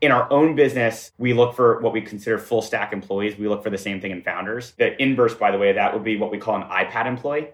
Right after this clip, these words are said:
So iPad employees are people who walk around with iPads and they edit everyone else's work, and they're very good at managing a team, but they don't actually do anything themselves.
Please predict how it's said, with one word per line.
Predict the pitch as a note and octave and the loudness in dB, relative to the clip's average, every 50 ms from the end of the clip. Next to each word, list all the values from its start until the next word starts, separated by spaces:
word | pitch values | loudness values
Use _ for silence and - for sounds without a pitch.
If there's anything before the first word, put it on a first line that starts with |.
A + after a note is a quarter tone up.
| _ _ _ _ _ _ _ | _ _ _ _ _ _ _
So | - - - B2+ B2 A2+ - - - | -4 0 2 2 2 0 -2 -4 0
iPad | C3+ D3+ D#3+ - F3 E3 D#3 | 0 0 0 2 0 0 0
employees | C#3+ C3 - C#3+ C3 B2 A#2+ A2+ | 0 -2 -2 0 2 2 2 0
are | A2 | -2
people | G2+ - B2 A2 A#2 A2+ | -6 -6 -6 -4 -4 -4
who | A2+ | -2
walk | G#2+ G#2+ G#2 G#2 - | 0 0 -2 0 0
around | A2 G#2+ G2+ | -2 -2 -2
with | G2 F#2+ | -4 -2
iPads | G2 G2+ G2 F#2+ G#2+ A2 A#2 A#2 G#2 A#2 | -2 -2 -2 -2 -2 -2 0 -2 -2 -4
and | G#2 F#2+ | -6 -8
they | F#2 - | -8 -6
edit | - G2+ G#2 - | -4 -4 -4 -4
everyone | - G2 G2 G#2 G2 G2 | -4 -4 -6 -6 -4 -4
else's | F#2+ F#2+ G2 F#2 - | -4 -6 -8 -14 -8
work, | G2 G2+ A#2+ C#3 - - | -4 -4 -4 -4 -6 -10
and | A2 G#2+ | -8 -8
they're | G2 | -6
very | F#2+ A2+ A2+ B2 | -2 0 0 0
good | A#2 A#2+ G#2+ | 2 0 -2
at | G2 G2 | -2 -4
managing | G2+ G2 G2 G2+ G2 G#2 F#2+ | -4 -4 -4 -4 -6 -8 -10
a | F2+ - | -12 -12
team, | - - G2+ G#2 A2+ | -12 -10 -8 -8 -8
but | G#2 | -6
they | G2+ G2 | -4 -4
don't | A2 A2+ | -4 -4
actually | G#2+ G#2+ - G#2+ | -4 -6 -8 -10
do | G2 G2 | -8 -8
anything | F#2+ F#2+ F#2 G2+ F#2+ | -8 -8 -8 -10 -12
themselves. | E2+ E2 - - E2+ E2 D#2 - - - _ | -12 -14 -12 -12 -10 -10 -10 -14 -18 -20 _